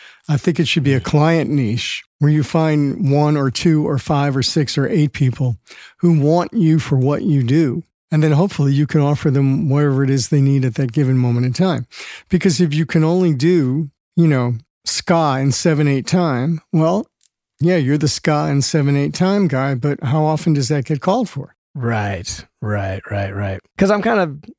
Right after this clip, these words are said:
Speaker 2: you know, I, I think of myself as a pretty diverse guy too, especially
Speaker 1: Yeah.
Speaker 2: as a player.
Speaker 1: Yeah,
Speaker 2: 'Cause
Speaker 1: definitely
Speaker 2: that's,
Speaker 1: you are.
Speaker 2: you know,
Speaker 1: No question.
Speaker 2: as a player, it's like, that's how you keep working. You gotta be able to do as much as you can possibly do,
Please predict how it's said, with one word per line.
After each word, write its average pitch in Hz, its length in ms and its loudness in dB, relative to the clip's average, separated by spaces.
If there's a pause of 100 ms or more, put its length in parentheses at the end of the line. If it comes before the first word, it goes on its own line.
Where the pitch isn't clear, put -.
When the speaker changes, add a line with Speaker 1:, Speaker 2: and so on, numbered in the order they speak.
Speaker 2:
you 151 80 0
know, 127 140 -2
I, 123 320 -2
I 127 40 -2
think 160 300 -4
of 120 60 -4
myself 110 420 -4
as 110 100 -4
a 110 60 -4
pretty 110 320 -4 (180)
diverse 117 460 -4 (140)
guy 107 220 -2
too, 147 200 -2
especially 180 280 2
Speaker 1:
Yeah. 247 100 2
Speaker 2:
as 104 80 -4
a 95 40 -12
player. 110 640 -4
Speaker 1:
Yeah, 208 120 2
Speaker 2:
'Cause 165 300 0
Speaker 1:
definitely 147 80 2
Speaker 2:
that's, 135 100 2 (100)
Speaker 1:
you - 60 -
are. - 60 -4
Speaker 2:
you 165 80 -2
know, 131 160 -8
Speaker 1:
No 160 120 0
question. 208 440 -6
Speaker 2:
as 151 140 0
a 139 40 -2
player, 180 380 0
it's 120 120 -8
like, 123 200 -4
that's 139 320 -4
how 123 140 0
you 117 200 -2
keep - 280 -8
working. 117 520 -4
You 120 100 -6
gotta 120 240 -4
be 120 100 -2
able 110 160 -4
to 98 60 -6
do 113 340 -2 (560)
as 123 160 -2
much 127 180 -2
as 120 120 -2
you 120 80 -2
can 110 100 -8
possibly 107 400 -4
do, 107 420 -2